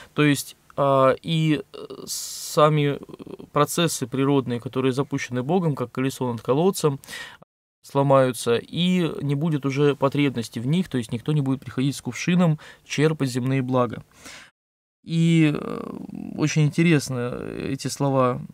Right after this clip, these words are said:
Екклесиаста, потому что и первый, и второй смысл идут рядом и не противоречат друг другу. И также, э, прах возвратится в землю, а дух возвратится к Богу. Это говорится о грешниках, которые, а, отходят в ад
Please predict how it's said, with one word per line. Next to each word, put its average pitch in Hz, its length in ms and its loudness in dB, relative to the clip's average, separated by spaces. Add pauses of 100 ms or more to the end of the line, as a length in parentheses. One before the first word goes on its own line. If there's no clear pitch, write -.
Екклесиаста, 151 760 2
потому 135 340 0
что 135 320 -4
и - 300 -6
первый, 165 300 2
и - 40 2
второй 135 260 2
смысл 147 520 0 (160)
идут 127 280 -2
рядом 147 300 6
и - 20 2
не 135 80 0
противоречат 135 600 0
друг 143 180 0
другу. 127 380 -2 (340)
И 131 100 0
также, 160 520 4 (1000)
э, - 220 -14 (120)
прах 147 260 4
возвратится 139 500 0
в 131 40 -2
землю, 165 500 2
а 139 60 4
дух 156 220 0
возвратится 131 420 -2
к 120 80 -4
Богу. 156 320 2
Это 131 120 -2
говорится 127 680 0
о 131 200 2
грешниках, 139 640 0
которые, 131 500 0 (380)
а, 123 320 2
отходят 131 580 -2
в 123 220 -8 (100)
ад 165 380 6